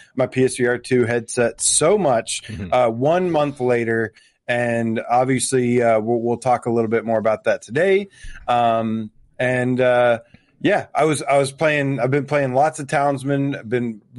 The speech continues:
Speaker 1: played Synth Riders last night with, like, Rhodey and Tiff and a bunch of, and Frog and a bunch of other cats. Um, and yeah, I was having a blast with that. And Julia, of course, joined. Um,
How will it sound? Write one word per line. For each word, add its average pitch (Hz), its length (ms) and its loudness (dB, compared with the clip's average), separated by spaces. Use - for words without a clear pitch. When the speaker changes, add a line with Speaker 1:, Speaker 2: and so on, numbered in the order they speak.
Speaker 1:
played 139 240 0
Synth 156 320 -4
Riders 151 420 0
last 139 320 0
night 139 300 0
with, 117 160 -8
like, 104 160 0
Rhodey 135 800 2
and 98 240 -4
Tiff 147 380 0
and 120 120 0
a 110 40 2
bunch 143 320 0
of, 139 260 4
and 113 300 0
Frog 160 540 2
and 113 100 -2
a 104 40 -2
bunch 139 280 0
of 131 80 4
other 135 200 2
cats. 135 500 -2
Um, 113 500 0
and 113 540 -2
yeah, 117 260 2
I 107 40 4
was 107 200 -2
having 123 280 0
a 92 60 -6
blast 120 440 -2
with 95 140 -10
that. 143 340 2
And 98 220 -8
Julia, 139 420 4
of 127 100 -8
course, 135 240 -2
joined. 131 400 0
Um, 117 460 0